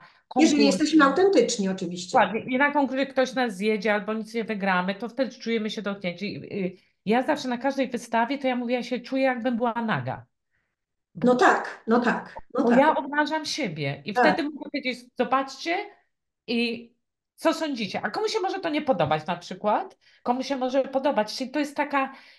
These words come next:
Speaker 2: to jest też ryzykowne, wychodzimy ze swojej strefy komfortu.
Speaker 1: No tak, ale to już jest też cały czas naucz-, nauczka, na-, nauka samoakceptacji, z czym mamy problem, nie tylko
Speaker 2: Dokładnie.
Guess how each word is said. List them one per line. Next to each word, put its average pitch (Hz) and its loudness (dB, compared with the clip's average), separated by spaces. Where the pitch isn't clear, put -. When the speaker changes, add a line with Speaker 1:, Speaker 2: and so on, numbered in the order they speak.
Speaker 2:
to 269 6
jest 294 -2
też 294 -2
ryzykowne, 294 0
wychodzimy 254 0
ze 269 -4
swojej 277 -2
strefy 277 -4
komfortu. 262 -2
Speaker 1:
No 339 8
tak, 339 8
ale 302 10
to 381 8
już 403 12
jest - 6
też 349 6
cały 370 10
czas 370 6
naucz-, 330 6
nauczka, 294 6
na-, 285 8
nauka 320 8
samoakceptacji, 330 6
z - -6
czym 294 6
mamy 311 8
problem, 294 6
nie 294 6
tylko - 2
Speaker 2:
Dokładnie. 214 4